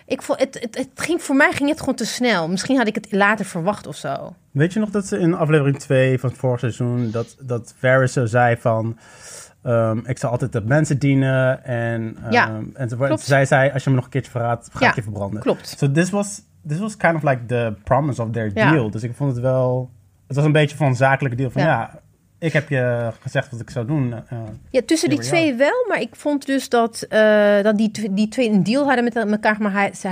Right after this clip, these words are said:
Speaker 1: zij heeft ook gezegd van, "If I, if you think that I'm not worthy, you have to tell me in my
Speaker 2: Ja,
Speaker 1: face."
Speaker 2: which
Speaker 1: En
Speaker 2: he
Speaker 1: dan weer,
Speaker 2: did.
Speaker 1: which he did. Maar ik had wel verwacht dat, net zoals hoe Tyrion elke keer voor andere mensen opneemt van, "Danny, kom op, kom op, kom." Heeft hij gewoon niet gedaan bij Varys.
Speaker 2: No, dat, ja, dat, dat is van een,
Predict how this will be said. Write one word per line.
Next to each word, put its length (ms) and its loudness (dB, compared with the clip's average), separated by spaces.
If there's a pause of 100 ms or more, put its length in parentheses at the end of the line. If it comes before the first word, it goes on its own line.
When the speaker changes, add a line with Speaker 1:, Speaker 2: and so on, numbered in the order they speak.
Speaker 1:
zij 60 -
heeft 180 -2
ook 100 -4
gezegd 220 -6
van, 100 -4
"If 140 -6
I, 240 0 (140)
if 160 -20
you 120 -4 (340)
think 220 -2
that 100 0
I'm 120 0
not 120 -2
worthy, 400 -2
you 140 0
have 180 -2
to 140 -4
tell 80 0
me 120 -2
in 100 -2
my 140 -2
Speaker 2:
Ja, 160 4
Speaker 1:
face." 100 4 (160)
Speaker 2:
which 40 2
Speaker 1:
En 60 2
Speaker 2:
he 40 6
Speaker 1:
dan 120 2
weer, 180 2
Speaker 2:
did. 200 -14
Speaker 1:
which 220 -2
he 120 -2
did. 340 -8 (260)
Maar 120 2
ik 100 0
had 120 0
wel 180 4
verwacht 380 0
dat, 160 0
net 160 0
zoals 240 -2
hoe 300 -4
Tyrion 460 2
elke 240 -2
keer 160 -6
voor 120 -6
andere 260 0
mensen 280 -2
opneemt 360 -2
van, 240 -2 (240)
"Danny, 520 2
kom 200 2
op, 220 2
kom 160 2
op, 100 -2
kom." 100 -2
Heeft 220 0
hij 80 0
gewoon 200 2
niet 180 2
gedaan 400 4
bij 340 2 (100)
Varys. 420 -4
Speaker 2:
No, 340 -2
dat, 260 -6
ja, 260 0
dat, 180 -6
dat 100 -6
is 80 -20
van 120 -8
een, 340 -6